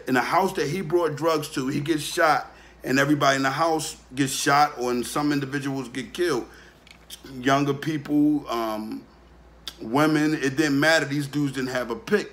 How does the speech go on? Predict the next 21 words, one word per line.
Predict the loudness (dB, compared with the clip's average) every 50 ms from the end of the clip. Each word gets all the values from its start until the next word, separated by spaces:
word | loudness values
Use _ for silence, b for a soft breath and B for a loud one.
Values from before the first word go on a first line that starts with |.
| -12 -8
and | -6 -2 -2 0 0
these | -2 -2
dudes | -4 -4 -4 -4 -2
was | -2 -2 -4 -4 -4
the | -8
bulls, | -8 -2 0 0 0 0 0 -2 -6 -10 -16 B B B B B B B B B B B _ -8
uh, | -4 -2 0 0 0 -2 -2 -4 -6 -6 -4
that | -4 -4
was | -4 -4
going | -4 -2 -2 0 0
around | 0 -2 -2 0 0 0 0 -2
just | -2 -4 -8 -10 -12 -18 -8 -2
basically | 2 2 2 2 0 -4 -6 -4 -2 -2 -2
doing | -2 -2 -2 0 0 2 0 0
what | -2 -2
they | -2 -2
wanted | -2 0 0 0 -2 -2
to | -4 -2
do | -2 -2
to | -2 -2
others | 0 -2 -2 -2 -2 -6 -6 -8 -10